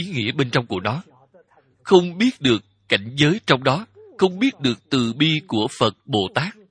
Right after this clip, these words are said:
Nếu như bạn thấy đều tường tận, thấy đều thấu hiểu, tự nhiên bạn liền sẽ lo tu học. Thế nên,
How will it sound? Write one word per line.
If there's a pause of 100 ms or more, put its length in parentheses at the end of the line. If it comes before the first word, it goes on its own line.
(1500)
Nếu
như
bạn (200)
thấy
đều
tường
tận, (260)
thấy
đều
thấu
hiểu, (540)
tự
nhiên
bạn
liền (120)
sẽ
lo
tu
học. (4000)
Thế
nên,